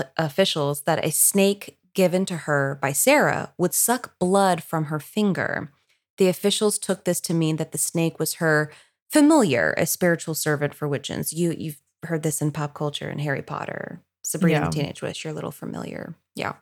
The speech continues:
Speaker 2: And so she never actually stood trial, though, but her life was forever marred by the Salem witch trials. While in jail, she watched her mother give birth to her sister,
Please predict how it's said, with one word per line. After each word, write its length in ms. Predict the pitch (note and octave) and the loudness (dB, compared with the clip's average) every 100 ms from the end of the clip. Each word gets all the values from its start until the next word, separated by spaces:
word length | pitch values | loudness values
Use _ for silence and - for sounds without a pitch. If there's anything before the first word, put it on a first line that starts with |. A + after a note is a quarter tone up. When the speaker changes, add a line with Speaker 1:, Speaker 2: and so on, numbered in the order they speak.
| _ _ - | _ _ -2
Speaker 2:
And 220 | F#3+ F#3+ | 0 0
so 200 | - G3+ | 4 2
she 340 | G3+ - A#3 A3+ | 2 -4 -2 2
never 260 | B3 C#4 | 2 2
actually 680 | D4 D4 - B3+ B3 A#3 G#3+ | 0 -2 -4 -2 0 2 0
stood 380 | G3+ - E3 D#3 | -2 -2 0 0
trial, 600 | - A#2+ B2+ C#3 D3+ E3 _ - | 0 0 2 0 0 -6 _ 0
though, 380 | D3 D#3 D#3 D#3 | 2 4 2 0
but 420 | D3+ C#3+ C#3 - - | 2 4 4 0 -8
her 240 | - G3+ | -2 0
life 340 | F#3+ D3 E3 - | 2 2 2 2
was 420 | D3 D3 D3 - | 2 2 0 -4
forever 280 | - C#3+ C#3 | 0 2 2
marred 420 | C3+ B2 B2 B2+ | 0 0 2 2
by 140 | - B2 | 0 0
the 80 | C3 | 0
Salem 300 | - - - | -2 -4 -4
witch 180 | - - | -8 -4
trials. 520 | - - - - - _ _ _ _ - | -2 0 -2 -6 -14 _ _ _ _ -2
While 320 | D#3 D#3 F3 | 2 4 2
in 220 | - E3 | 0 -2
jail, 400 | D3+ C#3+ D3+ D3+ | 0 2 4 2
she 200 | D3+ D3+ | -2 -2
watched 340 | C#3+ C#3 - - | 0 0 -2 -6
her 100 | D3 | -2
mother 280 | C3+ C#3+ | 0 0
give 260 | C3+ D3 C3+ | 0 -2 0
birth 240 | C3+ C3+ - | 0 0 -2
to 120 | C#3+ | -6
her 80 | C#3+ | -6
sister, 720 | - C3+ - - G3 G#3+ | -4 -6 -2 0 2 2